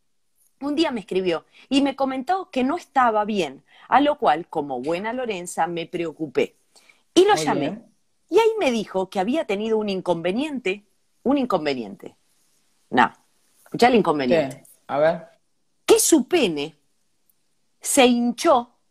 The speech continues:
Speaker 1: y lo pone con mayúsculas, de forma inusual,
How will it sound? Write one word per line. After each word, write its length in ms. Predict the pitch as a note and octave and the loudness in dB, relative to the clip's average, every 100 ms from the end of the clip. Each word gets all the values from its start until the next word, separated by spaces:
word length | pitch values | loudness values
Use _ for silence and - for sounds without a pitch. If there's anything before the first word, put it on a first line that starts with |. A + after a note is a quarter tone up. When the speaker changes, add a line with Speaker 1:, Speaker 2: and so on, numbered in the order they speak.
| _ _ _ | _ _ _
Speaker 1:
y 100 | C#3 | -8
lo 120 | C#3+ | -6
pone 220 | C3 G#3 E3 | -4 -6 -6
con 100 | C3+ | -10
mayúsculas, 800 | C#3+ - F#3 - C3 B2+ - - _ _ _ _ _ _ _ _ | -8 -6 -6 -6 -6 -6 -8 -16 _ _ _ _ _ _ _ _
de 200 | F#3+ D4+ | 2 2
forma 460 | C#4+ F4 G4 D#4 C4+ | 4 2 2 2 0
inusual, 760 | C4 B3 A3+ - - G#3 A#2 | 0 -2 -2 -8 -4 -4 -4